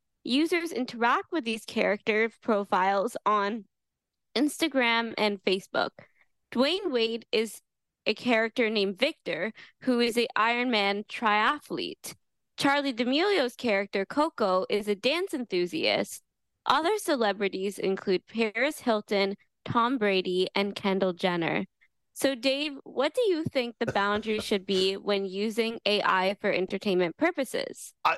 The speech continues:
Speaker 2: you know, Amanda, there's something about this story that rubs me the wrong way.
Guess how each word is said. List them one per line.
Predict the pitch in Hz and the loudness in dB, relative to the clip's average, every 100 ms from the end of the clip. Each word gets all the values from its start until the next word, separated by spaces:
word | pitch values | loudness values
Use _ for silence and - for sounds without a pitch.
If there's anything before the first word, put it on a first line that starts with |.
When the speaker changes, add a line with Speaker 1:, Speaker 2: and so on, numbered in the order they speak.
| - | -2
Speaker 2:
you | 180 165 | 0 2
know, | 156 156 151 | 4 2 0
Amanda, | 143 147 151 160 156 151 | 0 2 2 2 2 2
there's | 135 131 | 0 0
something | 160 151 208 | 0 0 0
about | 175 120 113 98 | 0 0 0 0
this | 113 107 | -2 -2
story | - 120 110 104 | 0 2 4 4
that | 104 95 | 2 0
rubs | 98 98 101 101 - | 0 0 2 0 2
me | 104 95 | 2 2
the | 87 | 2
wrong | 92 87 87 90 87 85 78 | 0 2 2 2 2 0 0
way. | 82 85 85 90 | 0 2 2 2